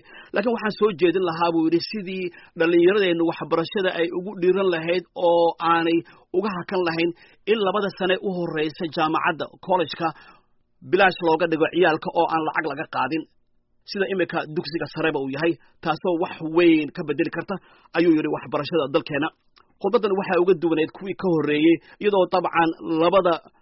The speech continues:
qaybood ee Congress-kaba ay iminka jamhuuri xukumaan.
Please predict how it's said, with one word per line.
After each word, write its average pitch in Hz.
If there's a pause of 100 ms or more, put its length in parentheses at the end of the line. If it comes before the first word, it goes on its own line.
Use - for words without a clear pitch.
(300)
qaybood 170
ee 165
Congress-kaba 170
ay 160
iminka 170
jamhuuri 147
xukumaan. 156